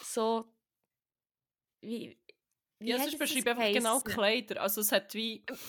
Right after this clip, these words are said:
Speaker 1: aber mir liegt's grad auf der Zunge, weisst du, der Ding, der, der E-Boy, E-Girl-Style.
Speaker 2: Ja, voll.
Speaker 1: So ein oversized Tee über einem Hemdli, über einem weissen Shirt,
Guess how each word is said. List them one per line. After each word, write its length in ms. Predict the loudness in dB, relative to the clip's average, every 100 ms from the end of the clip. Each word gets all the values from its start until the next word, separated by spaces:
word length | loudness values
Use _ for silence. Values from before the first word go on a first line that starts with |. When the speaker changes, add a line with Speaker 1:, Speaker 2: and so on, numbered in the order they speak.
| -2
Speaker 1:
aber 200 | 0 2
mir 120 | 2 0
liegt's 280 | 0 -2
grad 140 | -6 -6
auf 120 | -6
der 140 | -10
Zunge, 320 | -4 -2 0 0
weisst 260 | 0 -2
du, 40 | -8
der 180 | -2 0
Ding, 380 | 2 0 -2 -4
der, 140 | -6 -6 _ _ -6
der 100 | -4 -4 2
E-Boy, 560 | 4 6 6 6 6
E-Girl-Style. 1120 | 4 0 2 4 4 4 0 0 2 4 2
Speaker 2:
Ja, 280 | 4 6 6
voll. 460 | 4 0 0 2 8
Speaker 1:
So 160 | 10 10
ein 160 | 6 4 2 0 -8 -12 -12 -12 4
oversized 880 | 8 8 6 2 4 4 2 -4 -14 -8
Tee 480 | -2 0 0 0 -2
über 200 | 0 0
einem 840 | 0 0 0 0 2 2 2 2 0
Hemdli, 680 | 2 2 4 4 4 2 0
über 60 | 0 2 2
einem 200 | 2 0
weissen 280 | 0 -2 -4
Shirt, 500 | 0 2 2 -2